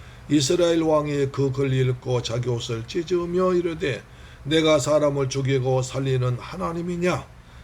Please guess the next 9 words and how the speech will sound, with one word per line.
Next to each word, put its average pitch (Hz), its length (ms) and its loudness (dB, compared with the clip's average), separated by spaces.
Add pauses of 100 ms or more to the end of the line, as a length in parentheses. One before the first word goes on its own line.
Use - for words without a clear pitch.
(100)
그가 180 280 2
어찌하여 185 760 2
사람을 151 640 -2
내게로 127 580 2
보내 117 420 -4 (280)
그의 123 280 0
나병을 113 600 0
고치라 156 520 -8
하느냐? 160 520 -2